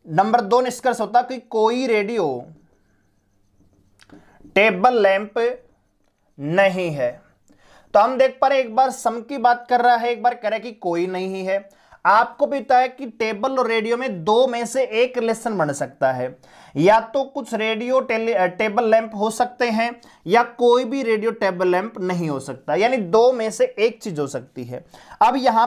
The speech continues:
पे दोनों ही बातें की गई हैं, तो यहाँ पे हम क्या लगाते हैं दोस्तों, either or लगाते हैं। Either or का मतलब है कि या तो ये निष्कर्ष सही है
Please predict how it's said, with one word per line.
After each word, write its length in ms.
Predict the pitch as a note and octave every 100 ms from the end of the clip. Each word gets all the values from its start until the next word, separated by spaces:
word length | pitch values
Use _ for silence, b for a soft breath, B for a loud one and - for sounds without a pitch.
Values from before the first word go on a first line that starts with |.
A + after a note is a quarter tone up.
| A#3+
पे 120 | C#4
दोनों 440 | G3 A3+ A#3 A#3+
ही 140 | A#3+ C#4
बातें 420 | A3 G#3+ A#3 G#3+
की 140 | G3
गई 200 | F3+ G#3
हैं, 300 | G#3 D#3+ D3+ b b
तो 60 | F3+
यहाँ 380 | F#3+ G3 G3+ A3+
पे 60 | B3
हम 140 | A#3
क्या 160 | A#3+ A3+
लगाते 400 | A3 G#3 G3+ A3+
हैं 120 | G#3+
दोस्तों, 560 | G#3+ - B3 A3+ - F3+
either 420 | G3 F#3+ A#3 A3+ -
or 160 | A3 G#3
लगाते 400 | D#3+ C3+ - C#3
हैं। 280 | C3+ C#3 b b b E3
Either 380 | G3 A3 G#3+ B3+
or 60 | B3+
का 80 | B3
मतलब 300 | A#3 A3+ G#3+
है 60 | A3+
कि 280 | B3+ G#3+
या 80 | G3+
तो 200 | G3+ B3+
ये 240 | G#3+ A#3 B3+
निष्कर्ष 360 | B3 - A#3
सही 220 | A3+ A3+
है 200 | G#3+ A3